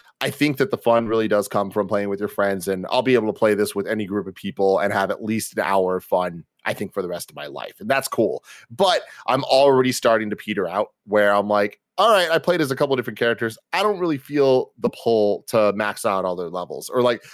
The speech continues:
I, I went back and I got all the collectibles in the levels, and that felt good.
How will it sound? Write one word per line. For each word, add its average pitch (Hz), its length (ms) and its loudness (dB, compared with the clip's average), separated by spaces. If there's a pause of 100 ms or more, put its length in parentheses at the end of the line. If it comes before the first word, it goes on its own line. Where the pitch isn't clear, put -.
(160)
I, 123 340 0 (100)
I 127 80 0
went 143 280 -2
back 127 260 -2
and 123 80 0
I 117 60 0
got 117 180 -2
all 117 140 0
the 110 80 -2
collectibles 98 760 -6 (160)
in 117 140 0
the 104 60 -2
levels, 90 440 -4
and 139 140 -2
that 175 160 -2
felt 135 240 0
good. 73 260 -8